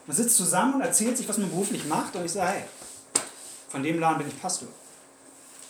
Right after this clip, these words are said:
Das ist einfach cooler, als wenn man da irgendwie sagt, „Ich bin Pastor da von der Kirche, wo jeden Sonntag fünf alte Omas zusammenkommen.“ Das ist irgendwie cooler.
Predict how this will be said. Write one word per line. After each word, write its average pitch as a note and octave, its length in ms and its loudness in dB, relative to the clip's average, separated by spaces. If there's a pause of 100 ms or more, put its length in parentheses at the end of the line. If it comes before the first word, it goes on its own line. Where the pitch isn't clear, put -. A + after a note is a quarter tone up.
(340)
Das E3 220 0
ist C4+ 160 6
einfach A#3 400 4
cooler, E3+ 260 4
als D3 200 -2
wenn F3+ 120 2
man F3 140 2
da F3 160 2
irgendwie E3 240 0
sagt, D#3 280 -2 (220)
„Ich - 80 -8
bin G3 140 0
Pastor F#3+ 340 2
da F3 100 6
von F3 160 -2
der E3+ 120 0
Kirche, F#3+ 320 -2
wo E3 80 0
jeden F3 300 -4
Sonntag F3+ 280 0
fünf F#3+ 140 -6
alte A3 200 0
Omas A3+ 300 4
zusammenkommen.“ A#2 560 -6 (680)
Das - 140 -10
ist - 260 -4
irgendwie A3+ 240 0
cooler. - 520 2